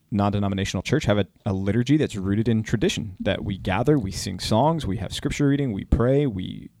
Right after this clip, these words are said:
preach, we give. We, uh, all of that is part of tradition, um, for what it looks like to, to do church, the way that our tradition does church.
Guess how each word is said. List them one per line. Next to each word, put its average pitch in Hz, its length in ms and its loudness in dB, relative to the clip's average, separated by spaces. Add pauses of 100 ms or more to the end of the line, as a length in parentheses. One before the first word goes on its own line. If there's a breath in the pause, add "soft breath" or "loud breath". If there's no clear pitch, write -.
preach, 147 340 0
we 87 260 -6
give. 135 440 -2
We, 104 180 -4
uh, 69 220 -6
all 131 300 4
of 110 80 -4
that 87 160 -2
is 95 80 -4
part 101 200 2
of 98 300 -6
tradition, 110 640 -2 (720 soft breath)
um, 87 300 -6
for 101 260 -2
what 92 260 -2
it 107 180 -6
looks 101 180 -6
like 101 180 -4
to, 98 200 -4
to - 180 -6
do 92 260 -4
church, - 420 -6
the 98 80 0
way 92 180 -2
that 90 160 -6 (340)
our 92 380 0 (320)
tradition 107 520 0
does 85 200 0
church. - 320 -4